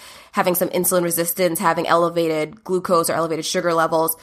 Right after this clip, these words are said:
So you're also at increased risk of developing diabetes. I would say it's up to a two to five times the average population, um, um,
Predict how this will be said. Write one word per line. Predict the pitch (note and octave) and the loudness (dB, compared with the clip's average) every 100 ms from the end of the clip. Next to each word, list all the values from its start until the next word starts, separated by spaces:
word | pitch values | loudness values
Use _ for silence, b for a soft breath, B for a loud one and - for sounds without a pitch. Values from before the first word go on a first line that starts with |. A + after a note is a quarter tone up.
| B B B | B B B
So | - A#3+ B3 F#3 F#3 | 0 6 8 8 4
you're | F3+ F#3 - | 2 2 4
also | F#3 F3+ | 2 4
at | F#3 - | 0 0
increased | F3+ - F3+ E3+ | -4 -4 -6 -4
risk | E3 E3 - | -2 -2 -4
of | E3 | -4
developing | E3 D#3 D#3 D#3+ E3 | 0 0 0 -4 -4
diabetes. | E3 D3 D#3+ A3 D3+ A2+ E3+ - _ _ _ _ _ - | -4 -4 -2 -2 -2 -6 -8 -12 _ _ _ _ _ -6
I | F3 | 0
would | G#3 G#3+ | 0 0
say | G3+ F#3+ F3+ B B B | 2 4 2 B B B
it's | - - | -10 -2
up | G3+ - | -2 -2
to | - A#3+ G#3+ F#3+ F#3 F3+ b b b b _ | -2 0 2 4 2 0 b b b b _
a | F3 | -4
two | - - C4 B3+ B3 | -2 2 4 4 4
to | G3+ | 0
five | - E3 F3 A3+ A3 | 4 6 6 4 0
times | A3 E3 D3 C#3 F3 | 2 2 2 -2 -4
the | F3 F3 | -2 2
average | D#3 E3+ F#3 | 2 2 0
population, | - F3 E3 D#3+ D#3 E3+ D#3 A2+ E3+ F3+ | 2 0 2 -2 -2 -2 -4 -4 -8 -8
um, | - D#3 D3+ | -8 -6 -2
um, | D#3 D3 | -2 -2